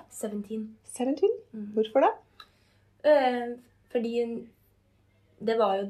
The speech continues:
Speaker 1: det året jeg begynte å skjønne at jeg er annerledes.
Speaker 2: Mm.
Speaker 1: Og så er det jo første s-, eh,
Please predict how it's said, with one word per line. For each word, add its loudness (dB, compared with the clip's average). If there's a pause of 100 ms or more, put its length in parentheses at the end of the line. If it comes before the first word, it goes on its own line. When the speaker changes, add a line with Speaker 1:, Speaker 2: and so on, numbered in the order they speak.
(120)
Speaker 1:
det -2
året 0
jeg 0
begynte -4
å -4
skjønne -6
at -6
jeg -2
er -4
annerledes. -2
Speaker 2:
Mm. -2 (420)
Speaker 1:
Og -2
så 0
er 2
det -4
jo -4 (100)
første -8
s-, -10 (920)
eh, -4